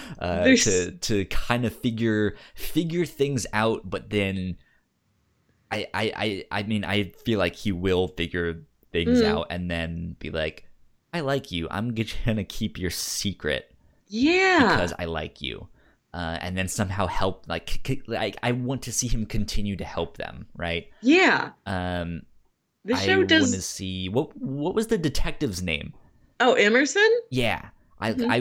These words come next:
Speaker 1: I, I, I wanna see more p-, progression with him, 'cause
Speaker 2: Yeah.
Speaker 1: he's, he's more there to just be the voice of reason for
Speaker 2: Mm-hmm.
Speaker 1: most of it. Just like, "Oh, don't, don't bother me with this wacky shit," you know?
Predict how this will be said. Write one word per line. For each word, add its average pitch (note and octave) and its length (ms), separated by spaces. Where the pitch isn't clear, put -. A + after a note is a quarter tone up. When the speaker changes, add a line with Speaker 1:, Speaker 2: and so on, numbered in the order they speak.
Speaker 1:
I, A2+ 140
I, B2 680
I C3+ 40
wanna D#3 300
see B2+ 240
more A2+ 320
p-, - 240
progression G#2 640
with E2 160
him, D#3 420
'cause F#3+ 180
Speaker 2:
Yeah. E4 420
Speaker 1:
he's, - 100
he's F#3+ 240
more D3+ 240
there A2+ 320
to A#2+ 120
just G2 240
be G2+ 120
the F2 100
voice F2 540
of E2 260
reason A#2 560
for D4+ 160
Speaker 2:
Mm-hmm. G#3+ 220
Speaker 1:
most D3+ 260
of D#3 120
it. - 240
Just - 140
like, B1+ 140
"Oh, F2+ 140
don't, F2 240
don't F#2+ 240
bother D#2+ 240
me D#2+ 160
with D#2+ 100
this F2 200
wacky E2+ 460
shit," - 320
you G2 120
know? - 120